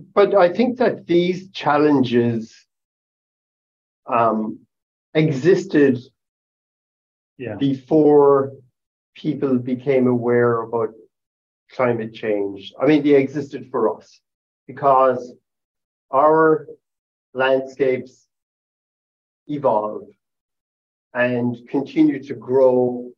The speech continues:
Speaker 1: after the client has finished the interior decor,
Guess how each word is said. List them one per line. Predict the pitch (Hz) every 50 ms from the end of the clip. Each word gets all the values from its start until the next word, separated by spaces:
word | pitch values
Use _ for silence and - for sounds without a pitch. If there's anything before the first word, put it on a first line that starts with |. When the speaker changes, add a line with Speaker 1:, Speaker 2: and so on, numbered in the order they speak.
| _
Speaker 1:
after | - 131 139 143 143 143 - 147 135 131 127 127 123 123 - - _ _ _ _ _ _ _ _ _ _ -
the | 131
client | 123 - 139 135 135 135 135 135 127 -
has | 127 131 127 123 123 123 123 120 110 - - _ _
finished | 160 156 156 147 147 -
the | - 165
interior | 151 143 143 - 151 147 143 143 139 139 131
decor, | 143 135 131 127 - 135 131 131 131 131 127 131 131 131 131 -